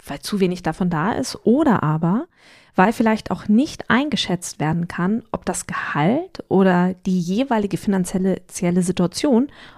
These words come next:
ob die, ich sag mal in Anführungsstrichen, normal ist. Und diese Unsicherheit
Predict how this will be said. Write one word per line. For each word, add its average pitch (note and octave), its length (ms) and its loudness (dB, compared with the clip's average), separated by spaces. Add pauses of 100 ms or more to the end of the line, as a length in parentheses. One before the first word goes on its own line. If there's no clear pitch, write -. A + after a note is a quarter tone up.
ob - 200 -12
die, A3 300 0 (100)
ich - 120 -6
sag F#3+ 140 -4
mal G3+ 80 2
in - 60 -2
Anführungsstrichen, F3+ 760 -2
normal E3 680 0
ist. - 400 -14 (500)
Und F3+ 220 -6
diese E4+ 260 2
Unsicherheit F#3 840 0